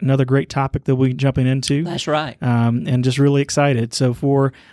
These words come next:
Speaker 1: uh, listeners that maybe this is the first episode that you're catching, right now we're in a series called Blessed Assurance, and it's a study through First John.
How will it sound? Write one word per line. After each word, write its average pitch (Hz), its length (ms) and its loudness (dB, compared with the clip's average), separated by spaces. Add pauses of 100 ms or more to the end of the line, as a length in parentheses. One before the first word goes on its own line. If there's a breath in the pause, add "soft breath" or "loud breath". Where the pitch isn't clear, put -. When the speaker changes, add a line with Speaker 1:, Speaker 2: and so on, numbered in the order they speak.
Speaker 1:
uh, 127 180 0
listeners 170 360 2
that 151 120 0
maybe 156 300 2
this 143 220 0
is 135 100 0
the 131 60 -2
first 147 320 0
episode 143 340 0
that 127 160 0
you're 123 80 -4
catching, 151 440 0
right 151 200 0
now 143 220 2
we're 135 120 0
in 135 100 2
a 123 40 2
series 135 380 0
called 120 280 0
Blessed 143 520 0
Assurance, 127 640 -2
and 127 100 -2
it's 123 140 -2
a 120 40 -2
study 151 380 0
through 139 160 0
First 131 320 -2
John. 120 360 2